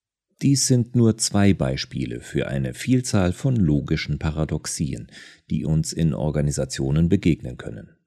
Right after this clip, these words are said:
Eine logische Paradoxie ist eine durch logische Schlussfolgerungen selbst erzeugte Oszillation zwischen zwei Positionen in Endlosschleife. Klassisches Beispiel: Ein Mann sagt, "Ich lüge gerade."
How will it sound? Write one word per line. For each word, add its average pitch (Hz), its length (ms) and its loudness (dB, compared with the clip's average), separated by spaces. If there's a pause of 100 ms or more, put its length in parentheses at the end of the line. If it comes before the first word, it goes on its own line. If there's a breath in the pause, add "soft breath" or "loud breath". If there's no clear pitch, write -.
(480)
Eine 101 200 6
logische 151 420 6
Paradoxie 85 800 -2
ist - 300 -6
eine 64 320 -4
durch 55 340 -12
logische 71 480 -2
Schlussfolgerungen 85 840 2
selbst 92 380 2
erzeugte - 680 -8 (100)
Oszillation 80 1160 0 (140 soft breath)
zwischen - 360 -6
zwei 80 300 0
Positionen 92 800 2
in 101 300 0
Endlosschleife. 92 920 -4 (1000 loud breath)
Klassisches - 500 0
Beispiel: 90 600 0 (420)
Ein 101 160 4
Mann 120 180 4
sagt, 110 480 0 (160)
"Ich 139 240 0
lüge 85 340 6
gerade." 57 460 -8